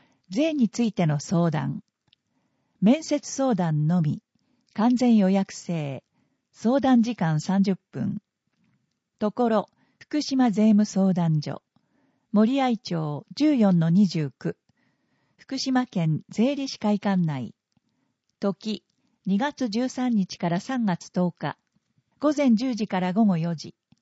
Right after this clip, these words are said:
土曜日、日曜日、祝日を除く。申し込み、二月五日水曜から電話で。先着順。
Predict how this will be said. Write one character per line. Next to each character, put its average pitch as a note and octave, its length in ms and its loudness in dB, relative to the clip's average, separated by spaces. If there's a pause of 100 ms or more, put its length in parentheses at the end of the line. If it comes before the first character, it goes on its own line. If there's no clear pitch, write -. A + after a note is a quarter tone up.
(560)
土 G3+ 120 2
曜 B3+ 260 2
日、 D#3 220 -6 (120)
日 C4+ 320 0
曜 A#3 240 0
日、 D3+ 240 -8
祝 - 220 -6
日 A3 300 -6
を G3 140 0
除 D#3 380 -6
く。 - 180 -14 (1080)
申 A3 220 2
し - 160 -10
込 G#3+ 120 0
み、 G3 220 2 (600)
二 F#3 100 2
月 C4+ 300 -2
五 A#3 220 -4
日 A#3+ 140 -4
水 A#3 280 -2
曜 A#3+ 200 0
か E3 160 -8
ら D#3 120 -4
電 F3+ 260 0
話 F3 140 0
で。 D3+ 160 -12 (480)
先 G#3 260 0
着 F3 260 -6
順。 C#3 300 -6